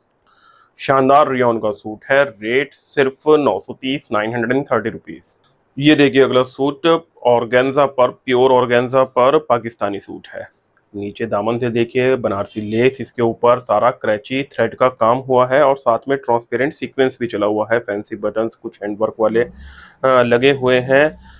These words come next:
और ऑफ वाइट color है। ये size बहुत लंबा चौड़ा है, size का कोई issue नहीं है। pure रेयॉन cotton की bottom आएगी इसकी। trouser के लिए आप trouser बनाइए, सलवार palazzo कुछ भी बनाइए,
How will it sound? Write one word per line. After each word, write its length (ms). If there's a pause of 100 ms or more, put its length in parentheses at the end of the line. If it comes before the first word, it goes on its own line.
(200)
और 260
ऑफ 280
वाइट 180
color 260
है। 140
ये 160
size 320
बहुत 200
लंबा 240
चौड़ा 260
है, 160
size 280
का 140
कोई 220
issue 180
नहीं 260
है। 160
pure 320
रेयॉन 300
cotton 320
की 180
bottom 380
आएगी 320
इसकी। 360
trouser 460
के 160
लिए 160
आप 160
trouser 280
बनाइए, 400
सलवार 420
palazzo 340
कुछ 220
भी 60
बनाइए, 360